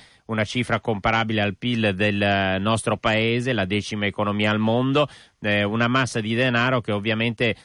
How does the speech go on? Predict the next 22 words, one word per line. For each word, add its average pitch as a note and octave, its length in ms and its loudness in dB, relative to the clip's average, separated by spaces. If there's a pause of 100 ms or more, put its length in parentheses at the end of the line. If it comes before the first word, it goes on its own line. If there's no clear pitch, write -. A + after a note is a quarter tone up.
(100)
sfugge C#3 800 -2
all'Internal A2 1300 0
Revenue G#2+ 420 0
Services, G#2 720 -2
l'Agenzia G2 480 0
delle G#2 140 0
Entrate G#2 400 0
degli G2 180 -2
Stati G#2+ 300 -2
Uniti. A#2 380 0 (380)
Eh, G#2 160 0
secondo A2+ 800 0
Bloomberg, B2+ 840 0
questo B2 360 0
è G#2 340 0
il, G2 520 0 (300)
il, G2+ 340 0
l'ammontare A#2 720 2
della G#2+ 160 2
liquidità G#2+ 580 -2
solo D3 440 0
esaminando B2+ 920 0